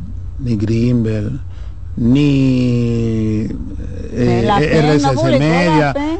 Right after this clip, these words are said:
Speaker 1: la pen, ninguna publicaron.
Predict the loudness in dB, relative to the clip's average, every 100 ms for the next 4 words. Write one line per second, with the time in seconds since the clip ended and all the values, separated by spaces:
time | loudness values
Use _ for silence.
0 | -4 -2 -2 -2 -4 -2 0 0 0 -2
1 | -2 0 4 2 2 -2 -2 0 0 0
2 | -4